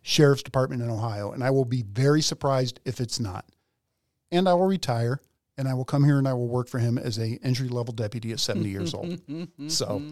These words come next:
Speaker 1: I'm just telling you.
Speaker 2: That's funny.
Speaker 1: What do you
Speaker 2: Uh,
Speaker 1: got, Dan?
Speaker 2: I'll
Speaker 1: Let's talk, you know what? You wanna talk about the Second Amendment, Dan?
Speaker 2: Well, I'm laughing. I just wanna say, like, this guy, th-, you know the city of Ridgeville really well.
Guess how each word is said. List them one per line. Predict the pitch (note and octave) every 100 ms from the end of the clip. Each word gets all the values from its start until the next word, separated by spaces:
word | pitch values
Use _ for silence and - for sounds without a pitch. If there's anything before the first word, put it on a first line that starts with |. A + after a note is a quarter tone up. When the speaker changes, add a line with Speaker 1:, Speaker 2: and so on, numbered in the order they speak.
| B2+
Speaker 1:
I'm | B2
just | A#2
telling | - G#2+ G2
you. | F#2 - _ - F2 E2+ - _ _ _ _ _ _ _ _
Speaker 2:
That's | A2+ A2 -
funny. | A#2 A2 A2 A#2+ _ _
Speaker 1:
What | D3+
do | D#3
you |
Speaker 2:
Uh, | D3
Speaker 1:
got, | D3 A#2
Dan? | B2+ A2+ A#2+ _ -
Speaker 2:
I'll | C#3+
Speaker 1:
Let's | A3
talk, | - C#4 C4
you | A3
know | A#3
what? | A3 B3
You | E3+
wanna | E3+
talk | E3+ F#3
about | F#3 G3
the |
Second | - G3 F#3
Amendment, | F3+ F#3+ G#3
Dan? | G3 G#3+ G3
Speaker 2:
Well, | D3+ F#3+
I'm | F#3+ B3+
laughing. | G3 D3+ D3+
I | F3
just | A3 -
wanna | D3+
say, | C3 - B2 G#2+
like, | G#2 G#2+ - - - _ - - -
this | D3
guy, | E3 D#3 C#3+ C3+ -
th-, | D#3 - _ _ _ -
you | C#3+
know | G#3 D#3
the | A#2+
city | - A#2 G#2
of |
Ridgeville | G2+ G#2+ G#2+ G2+
really | G2+ G2
well. | F#2+ -